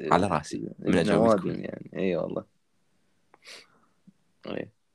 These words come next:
Speaker 2: يعني هذا الحباب مالتهم. شكو والله بعد تطبيق. ها، خل أشوف مثلًا كريم.
Speaker 1: كريم. ما
Speaker 2: إي.
Speaker 1: أصور بيه هواية.
Speaker 2: كريم يعني هو فود رايد و-،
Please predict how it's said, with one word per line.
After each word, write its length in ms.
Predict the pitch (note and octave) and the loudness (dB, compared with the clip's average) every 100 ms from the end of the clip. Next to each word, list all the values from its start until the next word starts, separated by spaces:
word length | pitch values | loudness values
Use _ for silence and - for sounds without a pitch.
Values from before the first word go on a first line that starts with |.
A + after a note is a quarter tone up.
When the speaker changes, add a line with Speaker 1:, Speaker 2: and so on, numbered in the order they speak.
| _ - | _ 0
Speaker 2:
يعني 360 | A2+ A2 C3 | 0 2 -2
هذا 460 | C#3+ C#3+ C3+ B2 A2+ | 0 2 4 4 2
الحباب 720 | G#2+ - - - A2+ A#2 F#2 - - | -2 -4 -8 -6 -4 0 0 0 -12
مالتهم. 380 | - - - - _ - _ | -10 -12 -14 -16 _ -20 _
شكو 260 | - - | -16 -8
والله 180 | B2 G#2+ | -4 -4
بعد 220 | G2+ - - | -6 -10 -10
تطبيق. 460 | - - F2+ - A2+ | -12 -8 -10 -8 -8
ها، 100 | G#2 | -8
خل 120 | - | -10
أشوف 280 | - G#2+ G#2+ | -10 -10 -10
مثلًا 340 | G2+ G2+ G2 G2 | -6 -4 -6 -6
كريم. 360 | G2+ F#2+ - - _ _ _ _ _ _ _ _ _ - _ _ _ _ _ _ - | -6 -6 -8 -18 _ _ _ _ _ _ _ _ _ -20 _ _ _ _ _ _ -16
Speaker 1:
كريم. 600 | - E2 A2+ A2+ F#2 D#2+ D#2 _ _ _ _ _ - - - _ _ - | -10 -6 -6 -6 -6 -10 -18 _ _ _ _ _ -20 -20 -20 _ _ -2
ما 80 | |
Speaker 2:
إي. 60 | C#4+ | 0
Speaker 1:
أصور 240 | - C#2 | 0 -2
بيه 160 | B1+ C#2 | -2 -2
هواية. 340 | C2+ C2+ F2 - _ - | 0 -2 -2 -8 _ -8
Speaker 2:
كريم 280 | - B3+ A#3 | -6 -4 -4
يعني 200 | A#3+ A3+ | -4 -2
هو 520 | G#3+ G3 F#3 F3+ - | -2 0 -2 -2 -6
فود 340 | E3 - E3 C#3 | -8 0 2 4
رايد 480 | B2 A#2+ A#2+ B2 | 4 4 2 -4
و-، 320 | C3 C3+ C3+ | -10 -12 -12